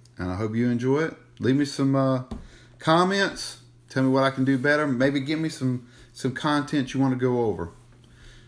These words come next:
Let's pray. Lord, thank you for this day.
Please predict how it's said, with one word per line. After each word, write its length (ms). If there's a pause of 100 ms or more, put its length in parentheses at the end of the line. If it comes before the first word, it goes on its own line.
(400)
Let's 160
pray. 280 (1120)
Lord, 260
thank 220
you 60
for 160
this 180
day. 300